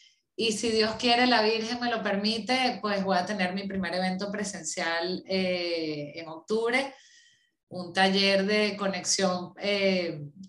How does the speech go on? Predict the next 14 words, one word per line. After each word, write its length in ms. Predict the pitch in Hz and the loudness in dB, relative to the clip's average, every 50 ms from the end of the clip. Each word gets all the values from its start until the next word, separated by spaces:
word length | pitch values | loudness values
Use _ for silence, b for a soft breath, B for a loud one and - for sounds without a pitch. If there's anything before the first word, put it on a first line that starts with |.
| _ _ - | _ _ -4
primero, 520 | 196 208 208 202 208 220 240 294 311 - | 0 0 2 4 6 6 6 6 6 6
el 220 | - 214 202 202 | 4 4 2 2
del 160 | 190 196 190 190 | 2 2 2 2
primer 340 | 190 190 185 185 185 185 | 0 0 0 0 0 0
día 180 | 185 208 208 214 | 0 0 0 0
es 60 | 214 | 0
de 100 | 240 240 | -2 -2
conexión 1300 | 240 - 185 180 - - - - 196 190 180 180 185 190 196 214 214 214 208 202 190 170 156 143 147 _ _ _ _ b b b b b b b b b b b _ | -2 -2 -4 -2 -2 -2 -2 0 2 0 0 0 0 -2 0 0 -2 -2 -2 -2 -4 -4 -6 -8 -14 _ _ _ _ b b b b b b b b b b b _
personal, 840 | - 202 196 190 190 - 190 180 175 175 180 196 226 285 - - - _ _ | 0 2 2 2 2 0 -2 0 2 2 2 2 0 -2 -6 -12 -16 _ _
como, 560 | - 190 185 165 165 160 151 143 143 - - - - - - - - - - - - - _ - | -10 -8 -8 -6 -6 -8 -8 -8 -10 -10 -12 -14 -18 -20 -20 -20 -20 -20 -18 -20 -20 -20 _ -16
no 260 | 170 180 180 180 175 | -12 -8 -6 -4 -4
so-, 200 | - - 202 - | -4 -4 -4 -2
como 220 | - 196 196 190 | 0 2 4 4
mujer 600 | 185 185 175 - 190 208 226 254 294 330 - - | 4 4 2 2 4 6 6 6 4 2 -2 -6